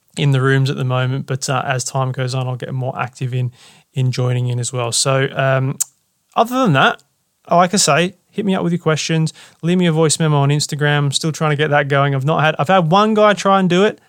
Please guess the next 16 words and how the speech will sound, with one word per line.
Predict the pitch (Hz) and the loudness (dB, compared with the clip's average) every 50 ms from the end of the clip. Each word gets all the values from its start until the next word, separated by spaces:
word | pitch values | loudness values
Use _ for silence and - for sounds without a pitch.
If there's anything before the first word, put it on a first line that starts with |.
| _ _ _ | _ _ _
which | - - | -6 -2
I | 147 | 0
really | 139 135 170 185 185 180 180 | 0 2 2 2 2 2 0
appreciated, | 175 - 185 175 165 - - 170 160 160 165 165 - _ _ _ _ _ _ _ _ _ _ | 0 0 0 0 0 0 0 0 0 2 0 -2 -4 _ _ _ _ _ _ _ _ _ _
but | - 147 147 | -2 0 0
his | 135 | 2
microphone | 143 147 143 131 - - - 135 127 123 | 2 2 0 0 -2 -4 -4 -2 -2 -2
wasn't | 120 120 120 - 123 | -2 -4 -6 -6 -8
working. | 123 120 117 - 139 120 | -8 -8 -8 -8 -8 -6
So | 117 - 139 131 127 127 117 - _ _ _ _ _ _ _ _ _ _ _ - | -4 -2 -2 -2 -2 -4 -6 -10 _ _ _ _ _ _ _ _ _ _ _ -6
we're | 147 139 | -4 -2
getting | 135 160 165 165 170 170 | 2 2 4 4 4 4
there. | 170 175 180 170 | 4 4 2 2
We're | 151 | 2
getting | 156 160 160 165 | 2 2 2 2
closer, | - 185 175 175 170 - - 156 165 180 - | 2 2 2 4 4 2 2 2 2 2 0